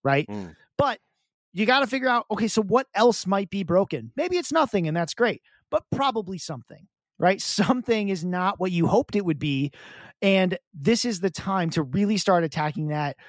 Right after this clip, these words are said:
Speaker 1: Be, you know, you can still be aggressive on the wire because, you know, the ear-, the heavy, heavy bids of April are over. You can a lot of times now get players on a little better of a deal. So, you know, keep, keep the eye out. And also, you're gonna have managers who are,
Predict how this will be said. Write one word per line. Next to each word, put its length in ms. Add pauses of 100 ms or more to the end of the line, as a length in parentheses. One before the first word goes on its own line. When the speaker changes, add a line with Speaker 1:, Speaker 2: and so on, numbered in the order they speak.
(420)
Speaker 1:
Be, 120
you 200
know, 60
you 100
can 140
still 200
be 120
aggressive 360
on 120
the 80
wire 420
because, 580 (220)
you 100
know, 160 (140)
the 320 (100)
ear-, 300
the 160
heavy, 400
heavy 300
bids 420
of 160
April 500
are 160
over. 440 (340)
You 140
can 160
a 40
lot 200
of 80
times 280
now 380
get 200
players 380
on 120
a 80
little 360
better 300
of 120
a 40
deal. 400 (440)
So, 560
you 80
know, 160 (120)
keep, 240 (220)
keep 240
the 140
eye 180
out. 100
And 100
also, 340
you're 180
gonna 200
have 220
managers 480
who 140
are, 180